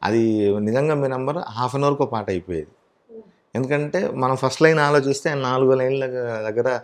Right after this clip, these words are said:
అక్కడ ఏం రావాలి ఆలోచించేవాళ్ళు, అంత ఫాస్ట్‌గా ఉండేవాళ్ళు. ప్లస్ అంతే ఫాస్ట్‌గా డెసిషన్ తీసుకునేవారు. టకాటక ఆరు పాటలు, ఆ సింగిల్ కార్డు మూవీ నాకు అది. ఆరు పాటలు ఆరు రోజుల్లో, ఆరు, ఆ-, ఆరు half an hour-లు,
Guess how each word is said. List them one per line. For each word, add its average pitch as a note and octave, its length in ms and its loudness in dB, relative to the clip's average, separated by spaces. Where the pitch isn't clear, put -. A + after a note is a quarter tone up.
అక్కడ - 180 -2
ఏం B2+ 240 4
రావాలి B2 420 4
ఆలోచించేవాళ్ళు, G2+ 580 0
అంత G2+ 160 -4
ఫాస్ట్‌గా A2 460 -4
ఉండేవాళ్ళు. F2+ 420 -8
ప్లస్ C3 180 2
అంతే B2 360 2
ఫాస్ట్‌గా C3+ 420 2
డెసిషన్ A#2 440 -2
తీసుకునేవారు. G2+ 600 -8
టకాటక B2+ 400 -2
ఆరు A#2 320 2
పాటలు, A#2 360 0
ఆ F#2+ 40 2
సింగిల్ B2+ 340 0
కార్డు G2+ 260 0
మూవీ F#2 260 -4
నాకు D#2+ 200 -10
అది. B2 240 -8
ఆరు A#2+ 220 0
పాటలు C3 500 0
ఆరు A#2 220 0
రోజుల్లో, B2+ 360 2
ఆరు, B2 240 0
ఆ-, A#2 280 0
ఆరు A#2+ 220 2
half A#2 320 -2
an C3 60 2
hour-లు, E2+ 220 -2